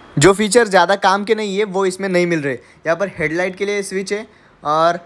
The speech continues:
आप देख पाओगे यहाँ पर हमें की डिटेक्शन दिखा रहा है और इस साइड आप देख पाओगे पूरा इसका स्क्रीन मिल रहा है। ये जो नया वाला टच स्क्रीन आया है वो नहीं है, ये पुराने Brezza में जो आता था वही टच स्क्रीन यहाँ पर मिल जाता है।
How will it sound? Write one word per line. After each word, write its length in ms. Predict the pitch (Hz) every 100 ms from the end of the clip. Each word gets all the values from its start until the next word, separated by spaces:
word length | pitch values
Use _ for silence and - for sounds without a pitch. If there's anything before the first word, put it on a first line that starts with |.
| _
आप 120 | 143 151
देख 220 | 170 180
पाओगे 220 | 190 185
यहाँ 180 | 185 175
पर 180 | 170 180
हमें 340 | 175 180 180 190 _ _ _ _ _ -
की 380 | 202 226 226 -
डिटेक्शन 600 | 160 165 190 185 208 196 190 165
दिखा 260 | 147 160
रहा 180 | 175 180
है 280 | 170 170 208 - _ - -
और 180 | 147 151
इस 180 | 165
साइड 220 | 185 180 180
आप 120 | 175
देख 200 | 175 170
पाओगे 320 | 170 170 196 - - -
पूरा 400 | 165 180 185 185 -
इसका 260 | 160 175
स्क्रीन 320 | 170 - 175 190
मिल 180 | 190
रहा 160 | 175 170
है। 140 | 180 - _ - - - - - - - - -
ये 140 | 165 196
जो 140 | 226
नया 300 | 202 185 196
वाला 180 | 202 208
टच 200 | 196 202
स्क्रीन 240 | 202 196
आया 200 | 185 180
है 160 | 185 202
वो 220 | 180 185
नहीं 280 | 180 175 165
है, 160 | 208 247 143
ये 100 | 160
पुराने 380 | 175 190 214
Brezza 300 | 226 196 190
में 100 | 202
जो 120 | 202 196
आता 200 | 180 185
था 140 | 202
वही 400 | 190 175 196 208 - -
टच 120 | 156
स्क्रीन 220 | - 180
यहाँ 120 | 151
पर 120 | 156
मिल 180 | 160 151
जाता 240 | 135 123 127
है। 160 | 113